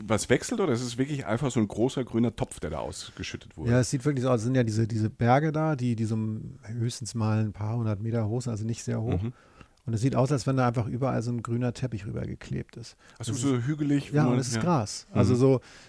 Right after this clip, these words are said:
Speaker 2: wir werden ja oft auch schon, äh, äh, die Herr der Ringe-Zitierer genannt, so, also weil wir oft das, äh, ist das Auenland, in dem die Hobbits leben,
Speaker 1: Auenland
Speaker 2: ne?
Speaker 1: ist es,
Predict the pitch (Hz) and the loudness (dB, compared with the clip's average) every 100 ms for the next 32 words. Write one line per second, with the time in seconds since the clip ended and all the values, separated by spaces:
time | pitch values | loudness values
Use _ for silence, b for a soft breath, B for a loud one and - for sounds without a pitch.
0 | - 123 120 139 143 131 139 143 131 135 | -2 2 6 6 6 4 2 0 0 0
1 | 131 131 127 123 123 - 127 120 117 117 | -2 2 4 6 4 2 2 2 2 2
2 | 123 131 123 156 - 107 127 123 117 113 | 4 4 2 0 -2 -2 2 6 6 4
3 | 110 110 127 131 117 120 120 - 123 - | 2 0 0 0 2 2 2 0 -2 0
4 | 120 117 120 123 - 143 143 104 101 104 | 0 0 0 -4 0 0 2 2 0 -2
5 | 101 98 107 - - 127 113 85 82 117 | -2 -2 -6 -6 2 4 6 4 2 0
6 | - | -2